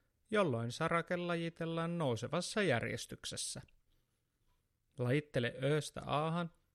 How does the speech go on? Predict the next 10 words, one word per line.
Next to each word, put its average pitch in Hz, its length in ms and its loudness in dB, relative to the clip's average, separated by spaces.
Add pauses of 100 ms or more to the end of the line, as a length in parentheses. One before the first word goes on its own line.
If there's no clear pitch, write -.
(160)
tai 202 200 4
lajittele 156 500 2
suurimmasta 127 680 0
pienimpään, 120 760 0 (540)
jolloin 123 340 2
sarake 165 420 2
lajitellaan 165 800 -2
laskevassa - 640 -2
järjestyksessä. - 1000 -4 (1000)
Ja 143 260 2